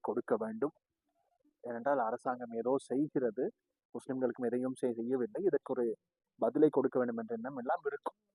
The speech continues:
அரசாங்கத்துக்கு கண்டிப்பாக ஒரு பதில் கொடுக்க வேண்டும்,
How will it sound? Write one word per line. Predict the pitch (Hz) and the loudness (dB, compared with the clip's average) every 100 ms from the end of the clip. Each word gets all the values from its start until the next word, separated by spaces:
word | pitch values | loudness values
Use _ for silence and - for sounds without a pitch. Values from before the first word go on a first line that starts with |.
| _ _ _ _ _ _ _ _ _ _ _ _ - | _ _ _ _ _ _ _ _ _ _ _ _ 0
அரசாங்கத்துக்கு | 120 202 262 233 226 202 | 2 4 6 6 6 4
கண்டிப்பாக | 175 175 175 | 4 4 4
ஒரு | 143 | 4
பதில் | 131 170 143 | 4 6 4
கொடுக்க | 131 143 123 | 2 2 -2
வேண்டும், | 110 - | -2 -12